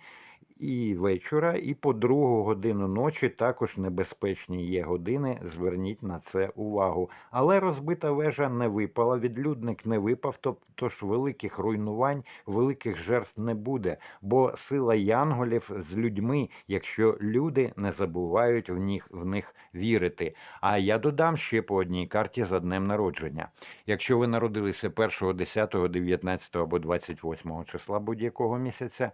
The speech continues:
закохані, у даному випадку це Нут і Геб,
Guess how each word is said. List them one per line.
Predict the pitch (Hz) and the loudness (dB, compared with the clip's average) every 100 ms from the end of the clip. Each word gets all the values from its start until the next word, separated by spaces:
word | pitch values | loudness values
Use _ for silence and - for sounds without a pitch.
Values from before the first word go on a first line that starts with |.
| - - 92 | -8 -14 -10
закохані, | 92 151 156 98 90 - 92 90 95 | 0 0 0 -2 -2 -2 -2 -2 -4
у | 95 | -6
даному | 87 117 123 117 113 104 95 - - - | 0 0 0 -2 -2 -4 -6 -12 -20 -6
випадку | 101 - 104 90 98 | -4 0 0 0 -6
це | 92 98 92 | -6 -4 -2
Нут | 98 104 92 - | 0 -2 -6 -10
і | 104 87 80 | -8 -8 -2
Геб, | 98 131 | 0 0